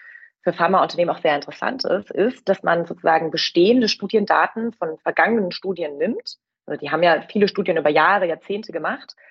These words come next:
und haben im Prinzip einen Datenschatz, auf dem sie sitzen. Und dann nehmen sie einen neuen Wirkstoff und simulieren anhand der alten Daten, ähm, wie dieser Wirkstoff sich wahrscheinlich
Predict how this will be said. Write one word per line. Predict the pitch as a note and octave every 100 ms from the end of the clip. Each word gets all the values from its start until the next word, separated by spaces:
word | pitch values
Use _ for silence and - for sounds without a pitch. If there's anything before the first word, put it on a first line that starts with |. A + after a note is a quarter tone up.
| -
und | D#3
haben | A3 C4
im | A3+
Prinzip | E3+ D#3+ G#3+ F#3
einen |
Datenschatz, | D3+ E3+ G3 - F3 -
auf | -
dem | D#3+
sie | D3
sitzen. | D3 F#3 - F4+ - - - _ _ _
Und | - F3
dann | F#3 F3 F3+ F3+ F3+ F3
nehmen | F3 B3+
sie | B3
einen | G#3+ F3
neuen | E3 D3+ C#3+
Wirkstoff | G#3 - - F#4 - _ _ -
und | F3+ E3+
simulieren | G3 B3 G#3 F3+ F#3+ C4+ C#4+ F3+ G3 A#3+
anhand | - E3+ F3+ G3+
der | F3 D#3
alten | G3 - A3+
Daten, | D#3 F#3 - C#3 E3 E4 _ _ - - _ -
ähm, | F3 F3 F3 F3 -
wie | F#3 G#3+
dieser | A3+ F#3+ F3
Wirkstoff | F#3+ - F#3
sich | E3+ -
wahrscheinlich | - - F3+ A#3+ G#3+ B3+ E4+ -